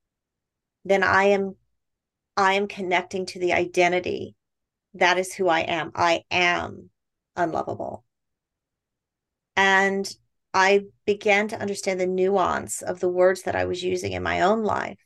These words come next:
that I am not, I, I am not unlovable. That's not who I am. It's not my identity.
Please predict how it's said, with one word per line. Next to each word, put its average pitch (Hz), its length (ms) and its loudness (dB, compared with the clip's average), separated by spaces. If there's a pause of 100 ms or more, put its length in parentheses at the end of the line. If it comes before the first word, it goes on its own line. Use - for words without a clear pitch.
that 190 200 0
I 190 280 2
am 185 360 -2
not, 202 500 2 (720)
I, 202 300 2
I - 220 0
am 202 260 2
not 208 360 0
unlovable. 190 720 -4
That's 196 200 -8
not 196 240 -2
who - 80 -6
I 175 140 2
am. 190 260 -2
It's - 180 -10
not 185 160 -2
my 180 160 -4
identity. 208 800 0